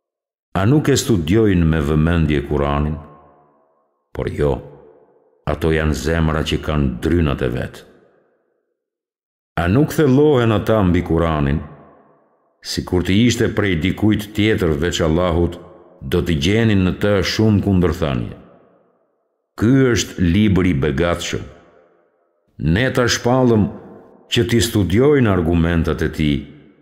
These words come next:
dhe që të marrin mësim prej tij ata që kanë mend. Disa dietarë kanë thënë, Kurani është i begatshëm në leximin e tij,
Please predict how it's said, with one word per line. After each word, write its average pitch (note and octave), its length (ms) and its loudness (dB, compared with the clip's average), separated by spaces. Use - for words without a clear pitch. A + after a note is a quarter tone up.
dhe F2+ 220 0
që F#2+ 180 -2
të F#2+ 120 0
marrin G2+ 440 0
mësim F#2+ 500 2
prej F2+ 220 0
tij F2 240 0
ata E2+ 320 -4
që D#2+ 160 -6
kanë D#2+ 300 0
mend. C2 340 -4
Disa G#2+ 400 0
dietarë A#2 640 0
kanë F2+ 240 0
thënë, C2+ 340 -4
Kurani B2 560 0
është A2 220 -2
i F2 100 0
begatshëm F2+ 720 -2
në D#2 100 0
leximin C#2+ 540 -2
e B1+ 80 -4
tij, D#2+ 260 -2